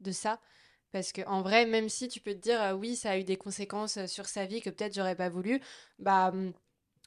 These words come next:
faut aussi penser à, euh, toutes les filles qui étaient toutes seules dans leur coin, qui vivaient ça toutes seules.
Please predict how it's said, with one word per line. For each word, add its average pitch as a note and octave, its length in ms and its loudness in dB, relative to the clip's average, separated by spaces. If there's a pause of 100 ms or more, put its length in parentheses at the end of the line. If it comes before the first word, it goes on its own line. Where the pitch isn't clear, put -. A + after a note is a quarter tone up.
(140)
faut A3 120 4
aussi G#3 180 2
penser G#3+ 380 4
à, G#3 380 8
euh, F#3+ 40 4
toutes G#3 220 -6
les A3 120 2
filles B3+ 260 0
qui A#3 80 2
étaient G#3 180 -2
toutes G#3 200 -8
seules A3+ 200 4
dans G#3+ 120 2
leur G3+ 200 2
coin, A3+ 180 6
qui A3 180 -6
vivaient G3 220 -2
ça F#3+ 200 2
toutes - 200 -10
seules. B3 260 6